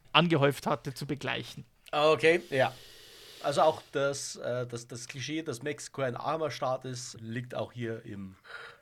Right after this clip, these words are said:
Speaker 2: durchaus begründet.
Speaker 1: Wie gesagt, also auch hier wiederum, viele Historiker sagen, viele Probleme, die Mexiko heute noch planen, lassen sich entweder in Santa Anna gut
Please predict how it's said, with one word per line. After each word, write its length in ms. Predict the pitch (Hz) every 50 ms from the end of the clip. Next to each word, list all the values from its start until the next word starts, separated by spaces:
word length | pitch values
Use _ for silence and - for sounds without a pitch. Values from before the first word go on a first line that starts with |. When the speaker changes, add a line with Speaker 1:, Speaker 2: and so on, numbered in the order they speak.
| _ _ _ _ _ -
Speaker 2:
durchaus 300 | 160 160 - 160 147 -
begründet. 440 | 139 127 120 127 120 117 120 160 156
Speaker 1:
Wie 140 | 170 190
gesagt, 600 | 185 190 175 165 175 175 180 180 - - - - - -
also 240 | 165 156 165 151
auch 180 | - 175 170 170
hier 380 | - - 214 220 226 226 220 202
wiederum, 680 | 220 202 196 190 170 160 165 165 170 170 175 175 170 156
viele 260 | - - 220 202 190
Historiker 480 | 170 175 170 - - 170 165 165 170 156
sagen, 300 | 139 160 156 151 151 151
viele 360 | - - - 254 269 254 208
Probleme, 520 | 175 - - 175 156 170 170 175 175 175
die 100 | 160 165
Mexiko 520 | 160 160 151 - - 165 - 160 147 - -
heute 280 | 202 220 226 - 185
noch 240 | 180 165 143 - -
planen, 460 | - - 151 143 143 147 151 151 151
lassen 340 | 151 147 160 175 - - 180
sich 300 | 156 170 165 160 - - _ _ _ _ _ _ _ _ _ _ _ _ _
entweder 580 | 185 220 277 269 - 185 196 196 190 196 185 -
in 200 | 226 233 269 247
Santa 500 | 190 - 175 175 175 170 196 165 143 78
Anna 420 | - 165 190 185 165 156 143 151 - _ _
gut 300 | - 170 175 165 - -